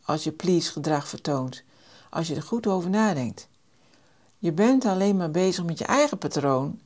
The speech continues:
en je eigen angst voor afwijzing. Dus misschien ben je wel meer daarmee bezig dan met die ander.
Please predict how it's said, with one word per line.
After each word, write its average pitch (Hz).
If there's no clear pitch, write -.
en 165
je 175
eigen 220
angst 156
voor -
afwijzing. 143
Dus 190
misschien 226
ben 202
je 185
wel 175
meer 190
daarmee 226
bezig 208
dan 196
met 208
die 208
ander. 151